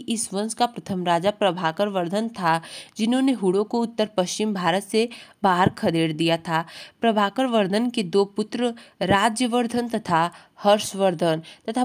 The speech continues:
पुत्री राजश्री थी। ये आप पहले शिक्षण बिंदु का स्पष्टीकरण देते हैं। इसके बाद श्याम पटकारे, आप जो भी टीचिंग के दौरान श्याम पटकारे करते हैं, वो आप लिख देते हैं श्याम पटकारे वाले बॉक्स में। आगे बढ़ते हैं हम दूसरे शिक्षण बिंदु पर अपने,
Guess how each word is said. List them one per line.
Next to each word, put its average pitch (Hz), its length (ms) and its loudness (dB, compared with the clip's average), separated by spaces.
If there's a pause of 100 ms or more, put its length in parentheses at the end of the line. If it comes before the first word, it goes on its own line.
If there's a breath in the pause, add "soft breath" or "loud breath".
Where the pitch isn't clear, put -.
(140)
पुत्री 240 360 -2
राजश्री 185 680 0 (120)
थी। 160 380 0 (520 loud breath)
ये 247 120 4
आप 277 220 2
पहले 208 240 4
शिक्षण 208 380 -2
बिंदु 202 180 -2
का 214 140 0
स्पष्टीकरण 180 640 -4
देते 185 300 -2
हैं। 170 300 0 (720 loud breath)
इसके - 340 0
बाद 233 320 2 (240)
श्याम 196 240 0
पटकारे, 220 460 0
आप 233 80 0
जो 185 180 2
भी 190 100 2
टीचिंग 208 340 -4
के 214 100 0
दौरान 202 280 0
श्याम 180 220 -2
पटकारे 190 440 0
करते 170 320 -2
हैं, 220 80 -2
वो 233 100 0
आप 269 200 2
लिख 165 140 2
देते 156 300 2
हैं 170 60 2
श्याम 180 260 0
पटकारे 190 320 0
वाले 214 200 2
बॉक्स 175 340 -4
में। 165 220 -4 (460 loud breath)
आगे 214 180 2
बढ़ते 277 260 2
हैं 277 60 6
हम 269 100 4
दूसरे 190 320 0
शिक्षण 185 380 -2
बिंदु 220 260 0
पर 240 140 0
अपने, 170 380 -2